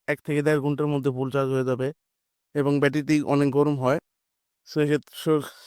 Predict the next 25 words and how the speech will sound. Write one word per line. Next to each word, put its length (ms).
সেক্ষেত্রে 420
আপনারা 220
একটু 180
খেয়াল 300
রাখবেন, 300
আহ, 80
আস্তে 440
ধীরে 220
চার্জ 280
দিবেন। 260
আর 220
এটা, 500
এই 120
ট্রান্সফর্মারটি 680
দিয়ে 280
আপনারা 260
সর্বোচ্চ 380
গেলে 260
এইট 120
অ্যাম্পিয়ার 340
পর্যন্ত 220
ব্যাটারি 280
চার্জ 240
দিতে 160
পারবেন। 340